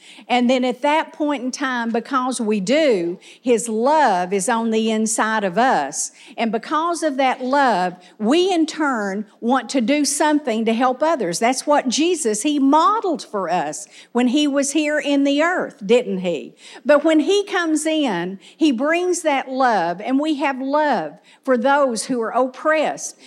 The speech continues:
those who are in lack of whatever kind, those who need honor and compassion.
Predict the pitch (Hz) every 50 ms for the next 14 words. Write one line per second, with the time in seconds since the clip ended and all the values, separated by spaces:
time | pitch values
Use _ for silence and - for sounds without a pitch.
0 | - - 202 202 269 277 294 311 294 285 269 - 285 294 269 262 254 - 254 277
1 | 277 269 254 240 262 294 302 311 269 208 196 - 220 190 185 - 262 262 254 262
2 | 269 269 262 269 277 269 - 302 285 294 302 285 220 135 143 - - _ - -
3 | - 208 202 269 285 294 311 311 285 277 - - 294 285 269 269 285 285 277 247
4 | - - 247 269 277 285 285 277 247 214 202 - - 233 226 208 - 269 247 247
5 | 247 302 277 285 285 285 285 - - 196 143 147